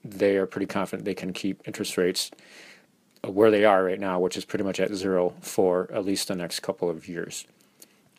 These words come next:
However, to say that is a little bit, uh, s-, you know, it's, they, they really can't say that they're gonna keep 'em low for till twenty twenty-two, 'cause what happens if all of a sudden the economy starts roaring back and we get,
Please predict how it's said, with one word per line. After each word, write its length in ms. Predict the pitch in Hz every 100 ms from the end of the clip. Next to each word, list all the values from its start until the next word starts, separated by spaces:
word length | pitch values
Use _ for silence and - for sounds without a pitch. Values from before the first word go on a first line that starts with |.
| _ - - _ -
However, 420 | - 123 123 117
to 120 | 110
say 260 | 110 - 117
that 180 | 113 107
is 160 | 101 101
a 40 |
little 280 | 98 107 104
bit, 340 | 95 98 -
uh, 320 | 101 92 92 87 - _ _ _ _ _ _ _ -
s-, 260 | - -
you 120 | 160 107
know, 260 | 90 90 - _
it's, 380 | - - - - - - - -
they, 120 | 135 - - _ _
they 120 | - 131
really 280 | 143 170
can't 380 | 143 - 127 113
say 340 | - - 110 104
that 240 | 98 98
they're 120 | 98
gonna 200 | 95 92
keep 240 | 90 110 98
'em 120 | 92
low 140 | 95
for 160 | 92 -
till 220 | - 104
twenty 240 | - 98
twenty-two, 500 | 95 98 90 - 92
'cause 340 | 85 95 95 -
what 120 | 131
happens 280 | 135 143 117
if 140 | 120
all 140 | 120 117
of 40 |
a 40 |
sudden 200 | - 113
the 60 | 104
economy 400 | 98 101 104 98
starts 320 | - 107 101
roaring 340 | 95 104 98 95
back 260 | 101 95
and 80 | 90
we 120 | 90
get, 200 | 95 92